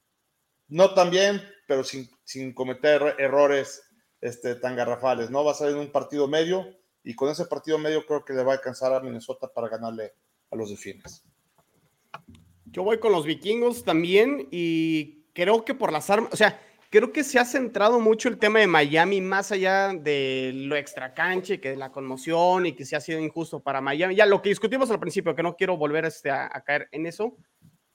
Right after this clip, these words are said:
Speaker 2: pero no, no se habla mucho, Tigrillo, de la defensa de los Dolphins, ¿no? O sea, realmente sí, están las bajas de Byron Jones, está la baja de Xavier Howard, tus dos corners, unos de los mejores corners de, de, de la liga definitivamente,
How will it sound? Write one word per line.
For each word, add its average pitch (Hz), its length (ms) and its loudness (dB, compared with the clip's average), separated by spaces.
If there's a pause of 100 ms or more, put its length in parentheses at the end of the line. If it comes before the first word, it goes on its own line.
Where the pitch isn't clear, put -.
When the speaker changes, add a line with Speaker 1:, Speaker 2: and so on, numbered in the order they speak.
(220)
Speaker 2:
pero 185 240 2
no, 190 380 0
no 208 160 2
se 214 160 -2
habla 233 200 4
mucho, 220 340 4
Tigrillo, 185 240 2
de 240 60 6
la 170 120 4
defensa 180 340 -2
de 240 60 -2
los 143 140 -2
Dolphins, 185 420 0
¿no? 214 260 0 (220)
O - 80 -10
sea, 175 260 0 (460)
realmente 202 400 2
sí, 185 280 0
están 208 260 0
las 220 100 4
bajas 202 280 2
de 170 80 2
Byron 170 300 4
Jones, 262 360 2
está 175 280 -2
la 170 140 0
baja 160 300 -2
de 131 720 -4
Xavier 160 340 -8
Howard, 214 240 2
tus 139 140 -14
dos 180 200 0
corners, 196 440 0
unos 190 200 2
de 165 80 -4
los 143 120 -6
mejores 170 440 2
corners 170 560 0
de, 135 280 -2
de, 131 160 -4
de 131 100 -6
la 139 100 -2
liga 160 200 -4
definitivamente, 165 800 -4